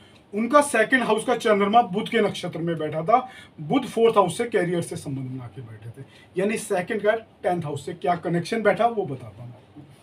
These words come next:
इसी तरीके से मैं बहुत अलग अलग चीज़ें लेके आपके साथ आया हूँ।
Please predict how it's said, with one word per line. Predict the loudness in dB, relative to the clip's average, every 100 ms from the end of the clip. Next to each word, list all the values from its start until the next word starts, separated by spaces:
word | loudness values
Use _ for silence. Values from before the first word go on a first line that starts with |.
| -20 -20 -20 -20 _ -8
इसी | 4 4
तरीके | 6 2 2 0
से | 0
मैं | 2 0 0
बहुत | 6 6 6
अलग | -2 2 8 8
अलग | 10 6
चीज़ें | 6 0 4
लेके | 6 6
आपके | 4 2 0
साथ | 2 2
आया | 2 2
हूँ। | 0